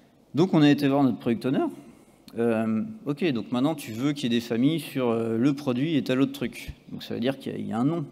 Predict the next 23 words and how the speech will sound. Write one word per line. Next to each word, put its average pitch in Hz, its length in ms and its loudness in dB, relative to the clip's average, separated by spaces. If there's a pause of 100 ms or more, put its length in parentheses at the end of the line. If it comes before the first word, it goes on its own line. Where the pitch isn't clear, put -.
Comment 139 300 0
est-ce 135 100 -2
que 120 80 -6
ça 107 140 -8
s'appelle ? 120 400 -4 (840)
Mais - 100 -6
non, 151 120 2
il 123 60 2
y 107 40 4
a, 98 100 0
il 101 120 -2
y 101 80 0
a 98 40 -2
pas 131 200 2
de 147 40 6
nom, 120 300 4
elle 107 80 -2
nous 104 100 -2
répond. 104 400 -6
C'est - 240 -10
juste 139 320 -6
des 113 180 -2
entités 120 520 -4